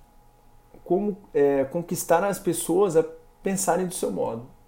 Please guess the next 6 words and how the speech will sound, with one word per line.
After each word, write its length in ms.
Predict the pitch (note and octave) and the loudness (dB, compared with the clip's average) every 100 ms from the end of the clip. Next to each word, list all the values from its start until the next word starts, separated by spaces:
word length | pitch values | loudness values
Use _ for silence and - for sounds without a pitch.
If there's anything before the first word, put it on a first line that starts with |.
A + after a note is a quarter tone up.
| G#3+ | -14
E 600 | F#3+ G#3 G3+ F3+ C#3+ - - - - | -8 -6 -4 -2 -2 -4 -18 -20 -18
ne-, 240 | - E3 D3 | -12 -10 -4
nesse, 640 | F#3+ B3 - G3+ D#3 B2+ - - - - - - | 2 2 0 -2 -2 -2 -10 -20 -20 -20 -18 -8
ne-, 720 | C#3 C#3+ - C#3 D3 D3+ C#3 | -6 -6 -6 -4 -2 -2 -2
nesse 320 | D#3 E3+ - | -2 -4 -2
capítulo, 800 | F3 C3+ - F#3 G3+ D3+ B2+ G#2+ | 2 2 2 -2 -2 0 -2 -4